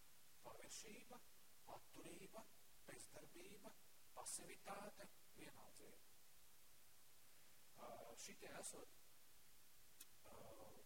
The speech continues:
es varu pateikt, pačukstāt, ā,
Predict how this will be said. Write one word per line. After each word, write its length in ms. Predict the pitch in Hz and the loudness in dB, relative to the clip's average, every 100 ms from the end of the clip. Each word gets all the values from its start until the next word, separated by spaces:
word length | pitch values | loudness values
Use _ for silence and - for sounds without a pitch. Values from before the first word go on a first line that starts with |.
| - - - - - - - - - - - - - 135 | -2 -2 -2 -4 -4 -4 -4 -4 -4 -4 -4 -4 -4 -2
es 180 | 143 | -2
varu 240 | - 147 - | 2 2 2
pateikt, 420 | 190 - 120 - | 0 2 0 0
pačukstāt, 680 | 151 - - - 123 117 - | 0 2 2 2 2 0 -2
ā, 180 | - | -2